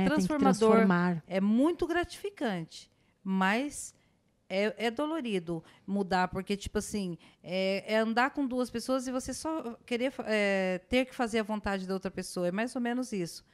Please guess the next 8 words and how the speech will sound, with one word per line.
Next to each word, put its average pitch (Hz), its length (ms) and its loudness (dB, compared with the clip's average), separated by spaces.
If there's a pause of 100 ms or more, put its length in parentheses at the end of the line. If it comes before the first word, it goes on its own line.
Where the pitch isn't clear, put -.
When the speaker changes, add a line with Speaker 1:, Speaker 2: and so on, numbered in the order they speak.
(200)
Speaker 1:
Sim. 185 160 0
Speaker 2:
Só 269 400 6
que 214 480 0 (260)
é 233 200 4
o 294 80 0
melhor. 170 560 2 (260)
Aquela 185 260 -2
pessoa 202 480 -4